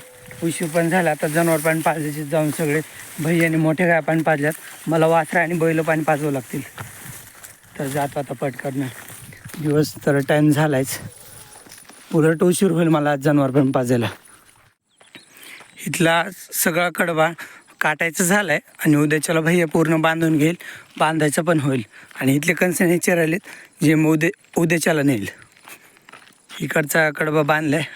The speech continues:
आणि इकडचं बांधायचं राहिलेलं आहे. भुसकट खाल्लंय ह्यांनी, त्याच्यामुळे चांगले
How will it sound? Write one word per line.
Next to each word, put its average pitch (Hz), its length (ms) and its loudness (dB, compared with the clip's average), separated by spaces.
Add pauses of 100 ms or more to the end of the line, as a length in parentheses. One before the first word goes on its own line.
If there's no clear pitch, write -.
(140)
आणि 120 120 2
इकडचं 135 340 -4
बांधायचं 127 440 -2
राहिलेलं 120 320 -2
आहे. - 100 -14 (2500)
भुसकट 170 420 0
खाल्लंय 190 320 2
ह्यांनी, 185 300 0
त्याच्यामुळे 175 400 0
चांगले 185 300 0